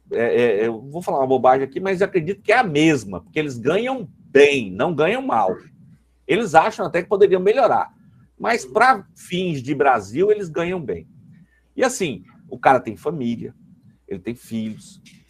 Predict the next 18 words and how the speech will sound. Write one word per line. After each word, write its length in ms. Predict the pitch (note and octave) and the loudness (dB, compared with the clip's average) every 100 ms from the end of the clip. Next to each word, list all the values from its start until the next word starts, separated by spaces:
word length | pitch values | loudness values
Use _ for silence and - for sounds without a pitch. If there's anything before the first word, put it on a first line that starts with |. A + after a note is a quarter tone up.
| _ - | _ -8
ele 140 | G2+ | -8
tem 140 | G#2+ | -8
esposa, 560 | A2 - B2 A2+ G2 F#2+ | -10 -6 -2 -2 -4 -6
tem 160 | - F#2+ | -6 -4
marido, 640 | A2 A2+ G#2+ G#2+ F#2 - - - - _ _ _ | -4 -4 -4 -6 -8 -12 -20 -20 -20 _ _ _
ele 140 | G#2+ A#2 | -6 -4
tem 180 | B2 A#2 | -4 -4
mãe, 340 | A2+ A2 G#2+ | -4 -4 -6
pai, 480 | F#2 A#2 G#2+ G2+ G2 _ - - | 0 2 4 0 -6 _ -20 -2
ele 140 | C3+ | -2
vai 200 | B2 A#2 A2 | 2 2 2
no 60 | |
mercado. 640 | A#2 C#3+ C3+ A2 G#2 F#2 - _ _ _ _ _ - | 0 0 0 0 -2 -6 -18 _ _ _ _ _ -4
Ele, 320 | B2 C3+ - _ _ - | -4 -4 -10 _ _ 4
ele 340 | F#3 A3+ E3+ | 6 6 2
é 80 | F3+ | 2
um 80 | A3+ | -2
cidadão 1400 | - - - - A#3+ C4+ F#3 B2+ G2 G2 B2+ D#3 G3 G#3+ | -8 -12 -12 -6 -4 4 6 6 2 2 2 0 -4 -8